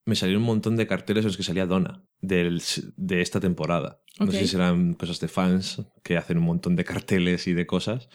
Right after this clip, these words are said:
Speaker 1: Igual sale, no lo sé.
Speaker 2: Ok.
Speaker 1: Estaría bien, estaría
Speaker 2: Mm.
Speaker 1: curioso. Y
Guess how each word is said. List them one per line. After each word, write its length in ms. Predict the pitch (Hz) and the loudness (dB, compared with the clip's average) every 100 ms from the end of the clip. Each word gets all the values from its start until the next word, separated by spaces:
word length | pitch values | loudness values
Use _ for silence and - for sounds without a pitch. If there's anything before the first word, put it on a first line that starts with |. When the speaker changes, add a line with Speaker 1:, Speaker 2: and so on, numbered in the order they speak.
| - _ - | -20 _ -4
Speaker 1:
Igual 260 | 101 85 - | -2 0 -2
sale, 320 | - - - - | -4 -4 -8 -8
no 160 | - 80 | -4 -4
lo 60 | |
sé. 220 | - - _ _ _ - | -4 -10 _ _ _ -10
Speaker 2:
Ok. 100 | 294 285 _ _ _ | -8 -8 _ _ _
Speaker 1:
Estaría 300 | - 202 120 | -4 0 2
bien, 380 | - - - - _ | 4 2 0 -8 _
estaría 240 | 269 247 | -2 0
Speaker 2:
Mm. 40 | - | 0
Speaker 1:
curioso. 480 | 123 165 - 85 _ _ _ _ - | 0 -2 -4 -10 _ _ _ _ -8
Y 760 | 113 107 98 95 90 87 82 | -2 0 2 2 0 -2 -8